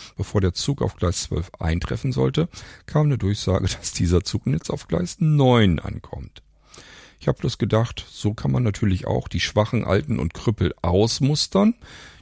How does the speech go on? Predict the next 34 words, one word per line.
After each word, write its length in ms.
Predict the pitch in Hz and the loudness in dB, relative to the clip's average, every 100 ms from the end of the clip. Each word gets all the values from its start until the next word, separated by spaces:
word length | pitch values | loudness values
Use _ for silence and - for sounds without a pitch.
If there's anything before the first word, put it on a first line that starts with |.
| _ | _
Die 160 | - 113 | 2 2
kann 180 | - 117 | 4 2
man 120 | 107 | 2
nämlich 280 | 104 110 - | 2 0 0
in 100 | 101 | -4
vier, 260 | - - | -2 -2
fünf 280 | 107 107 - | 0 0 0
Minuten 380 | 95 92 98 - | 0 0 0 -2
sicherlich 400 | 92 98 90 92 | -2 -2 -2 -2
nicht 160 | 117 131 | -2 -2
von 160 | - | -4
Gleis 280 | 90 87 - | 0 0 -2
zwölf 340 | - 90 82 | -2 -2 0
runterbekommen 640 | 92 107 113 101 - 104 101 | 2 2 4 2 0 2 2
und 140 | - | 0
auf 140 | 90 - | -4 -4
Gleis 280 | 92 85 - | -4 -4 -2
neun 300 | 85 87 78 | 0 0 -2
wieder 140 | - | -4
rauf. 440 | 67 90 170 214 - - - - - - _ | -2 2 2 0 -6 -20 -20 -20 -20 -20 _
Alles 560 | 101 104 104 - - - _ | 2 4 2 0 -4 -10 _
rennt 640 | - 95 95 98 98 - - _ _ | 0 2 4 4 2 -2 -14 _ _
natürlich 560 | - - - 85 107 | -8 -6 -4 -4 -6
los, 400 | - - - - | -6 -8 -8 -10
um 140 | - 92 | -6 -4
diesen 300 | 90 87 101 | -4 -6 -8
Zug 280 | - - - | -10 -14 -12
dann 180 | - | -12
zu 200 | - - | -12 -12
erwischen. 480 | - - - - 71 - _ _ _ _ _ _ _ _ _ _ _ _ _ _ - - - - _ _ | -14 -14 -14 -14 -14 -16 _ _ _ _ _ _ _ _ _ _ _ _ _ _ -20 -20 -20 -20 _ _
Ja, 320 | 139 131 95 | 2 4 2
ganz 300 | 85 107 131 | 2 0 -2
große 340 | - 135 - 107 | -2 -2 -2 -4
Klasse. 520 | - 135 - 185 | 0 0 2 2